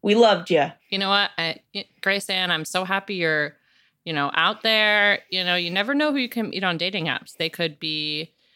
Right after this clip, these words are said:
Speaker 2: someone who ghosts you. They could be someone who's on the Windekia season. You
Speaker 1: Mm.
Speaker 2: absolutely never know.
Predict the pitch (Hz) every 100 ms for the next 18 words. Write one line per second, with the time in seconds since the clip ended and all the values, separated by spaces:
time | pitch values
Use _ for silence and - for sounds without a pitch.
0 | _ - 165 156 160 190 220 220 - 202
1 | 196 190 165 143 - 175 165 160 151 165
2 | 156 156 151 147 147 143 143 147 - -
3 | 143 143 165 190 208 190 - 165 156 156
4 | 151 147 156 - - 202 208 214 202 233
5 | 202 240 202 170 151 139 143 139 139 139
6 | -